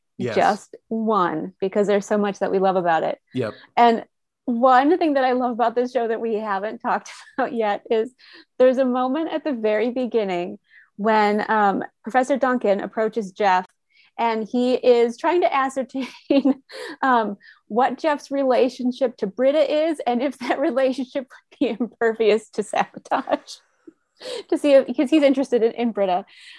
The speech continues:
Speaker 2: And they, um, have this really strange exchange that is one of my favorite moments where, um, Duncan says that, um, I,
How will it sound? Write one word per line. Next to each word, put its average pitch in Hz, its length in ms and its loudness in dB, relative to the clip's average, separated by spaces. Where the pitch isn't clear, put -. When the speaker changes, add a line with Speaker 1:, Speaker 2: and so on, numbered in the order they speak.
Speaker 2:
And 262 320 2
they, 285 320 4
um, 240 520 0
have 269 320 -4
this 330 180 -6
really 262 360 0
strange 254 720 -4
exchange 233 800 0
that 226 180 2
is 226 120 0
one 254 140 -2
of 262 60 -2
my 247 160 -2
favorite 226 400 -2
moments 208 480 -6
where, 220 480 4
um, 202 560 -2
Duncan 254 440 2
says 240 500 0
that, 220 400 -6
um, 202 480 -2
I, 196 120 4